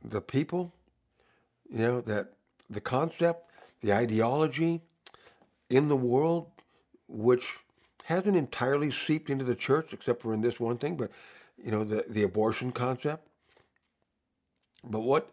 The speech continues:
is the abortion concept about mostly? You know, sure, I mean, I can understand somebody wanting to get an abortion because their child is gonna be deformed. <coughs> Something's gone wrong in the womb,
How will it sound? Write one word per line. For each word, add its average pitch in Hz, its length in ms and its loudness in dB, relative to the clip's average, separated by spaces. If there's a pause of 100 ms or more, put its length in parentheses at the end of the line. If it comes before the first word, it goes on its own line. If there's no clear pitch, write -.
(140)
is 120 140 -2
the 120 120 0
abortion 117 380 2
concept 117 460 -2
about 107 340 -4
mostly? 123 540 -2 (580)
You 131 120 4
know, 123 80 6
sure, - 440 2
I - 40 -2
mean, 110 260 -2 (280)
I 135 100 0
can 165 160 -6
understand 139 580 -2
somebody 110 220 0
wanting 113 280 0
to 101 100 -4
get 110 120 -4
an 104 80 -6
abortion 101 440 -6
because 101 280 -6
their 101 140 -2
child 107 400 -6 (420)
is 110 280 -2
gonna 113 260 -2
be 110 120 -4
deformed. 95 520 -4 (760)
<coughs> - 640 2
Something's 120 360 -2
gone 104 240 -2
wrong 110 240 -2
in 104 80 -4
the 101 80 -4
womb, 110 300 -6